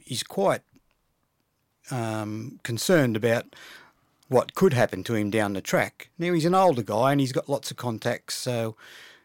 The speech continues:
he can probably get away with it. And that's, could say the same thing for Peter Turpin from A B C Newcastle.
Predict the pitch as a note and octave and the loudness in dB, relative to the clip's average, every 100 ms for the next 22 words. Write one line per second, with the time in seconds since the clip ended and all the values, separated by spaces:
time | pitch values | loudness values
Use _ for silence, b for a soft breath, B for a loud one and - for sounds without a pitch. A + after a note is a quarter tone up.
0 | B F3 E3+ D3+ D#3 C3+ C3 C3 C3+ E3+ | B -4 -2 0 2 2 2 2 4 4
1 | E3 A2 - C#3 C#3+ E3 - - - - | 4 0 -4 0 0 0 -4 -12 -14 -20
2 | _ - D3+ - D#3 C3+ B2 D#3 C#3+ B2 | _ -10 -8 0 0 0 -2 0 2 2
3 | C3+ - B2 C3+ A#2+ A#2 D#3 D#3+ C3+ - | -2 -4 -2 0 0 0 2 2 0 -6
4 | A2+ A#2 B2 A#2+ - A2+ A#2 D#3+ - A2 | -6 -4 -2 -2 -2 -4 0 -2 -2 -4
5 | F#2+ - A2 | -6 -8 -12